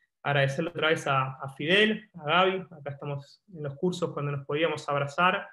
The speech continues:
todos, ¿sí? Y ojalá nos veamos en Maceió el año que viene y, y poder abrazar a muchos de los amigos que están del otro lado.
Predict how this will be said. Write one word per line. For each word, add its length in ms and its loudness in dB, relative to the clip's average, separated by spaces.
todos, 560 0
¿sí? 640 -2
Y 160 -2
ojalá 360 0
nos 140 -2
veamos 600 0
en 80 -4
Maceió 380 -2
el 60 0
año 180 -4
que 80 -2
viene 420 0
y, 460 -6
y 120 -4
poder 260 0
abrazar 380 0
a 40 -2
muchos 220 -6
de 60 -2
los 160 -4
amigos 320 -2
que 60 -20
están 220 -4
del 120 2
otro 180 -4
lado. 340 -8